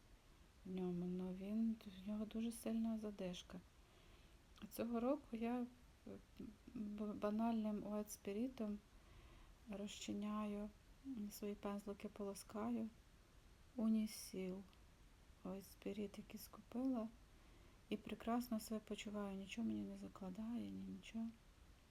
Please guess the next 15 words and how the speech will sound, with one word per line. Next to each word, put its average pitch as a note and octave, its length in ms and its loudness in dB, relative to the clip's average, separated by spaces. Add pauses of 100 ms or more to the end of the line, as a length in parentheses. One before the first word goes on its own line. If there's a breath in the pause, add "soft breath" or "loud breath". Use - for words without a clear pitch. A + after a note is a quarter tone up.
(1160 loud breath)
Так, F#3 340 -4
що - 220 -4
ми F#3 160 -2
тут F#3+ 140 -6
підправляємо? A3 1120 2
Бровки, G#3+ 720 0 (100)
очки. A#3+ 600 2 (1400 loud breath)
Потрошечки, A3+ 760 -2
потрошечки, B3 880 0
десь G#3 300 0
щось - 280 -4
псуємо, A3 680 2
десь A3 180 2
щось G#3 220 -2
підправляємо. A3 1000 0